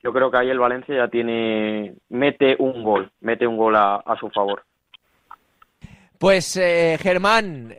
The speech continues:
Speaker 2: eh, Chema, que muchísimas gracias por estar aquí con nosotros. Eh, os mando un abrazo enorme y ojalá,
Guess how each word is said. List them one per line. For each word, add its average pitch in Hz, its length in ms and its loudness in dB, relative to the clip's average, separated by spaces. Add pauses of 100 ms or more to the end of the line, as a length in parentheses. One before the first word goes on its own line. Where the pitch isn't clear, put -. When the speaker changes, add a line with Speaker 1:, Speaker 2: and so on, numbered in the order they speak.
Speaker 2:
eh, 147 180 -2
Chema, 202 300 2
que 165 60 0
muchísimas 180 340 -2
gracias 160 240 2
por 139 80 0
estar 143 160 2
aquí 139 120 0
con 143 80 0
nosotros. 147 540 -2
Eh, 120 140 0
os 113 320 2
mando 135 180 0
un 139 60 2
abrazo 127 380 2
enorme 135 520 2
y 113 280 0
ojalá, 107 360 0